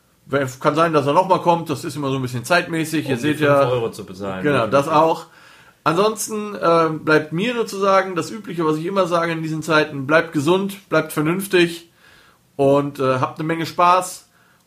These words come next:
Speaker 1: Und wer Bock hat, hier mal zum Football-Quatschen vorbeizukommen, der melde sich einfach. Irgendwie geht das, wie gesagt, auch über Skype. Da, wer das technisch bewerkstelligen kann, kann mir das gerne sagen. Das geht auch über Skype.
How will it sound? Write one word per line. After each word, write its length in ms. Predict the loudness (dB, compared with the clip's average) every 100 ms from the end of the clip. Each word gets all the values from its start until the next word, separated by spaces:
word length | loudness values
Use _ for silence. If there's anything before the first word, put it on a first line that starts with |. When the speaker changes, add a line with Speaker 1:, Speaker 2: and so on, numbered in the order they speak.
| -2
Speaker 1:
Und 240 | -2 2
wer 140 | 2 4
Bock 260 | 2 2
hat, 240 | 2 2 -4
hier 240 | -4 -2
mal 360 | 2 2 2 -2
zum 200 | -6 -4
Football-Quatschen 720 | -4 0 -2 0 -2 -2 -6
vorbeizukommen, 680 | 0 0 0 -2 -2 -2 0
der 100 | -2
melde 300 | 0 0 -2
sich 240 | -6 -4
einfach. 460 | -4 -2 0 0 -4 -20 -20 -20 _ 0
Irgendwie 340 | 0 0 0
geht 160 | 0 0
das, 140 | -2
wie 40 | -2
gesagt, 260 | 0 0
auch 100 | 0
über 180 | 0 0
Skype. 440 | 0 2 2 2 -4 -20
Da, 400 | -4 2 4 4
wer 140 | 2 0
das 160 | 0
technisch 500 | -4 -6 -6 -8 -10
bewerkstelligen 640 | -8 -4 -4 -2 -4 -4 -2
kann, 280 | -2 -2 -6
kann 120 | -4
mir 80 | -2
das 160 | -4
gerne 220 | -4 -4
sagen. 340 | 0 0 0 -4
Das 140 | -8
geht 140 | -8 -6
auch 160 | -6
über 160 | -4 -6
Skype. 380 | -2 0 0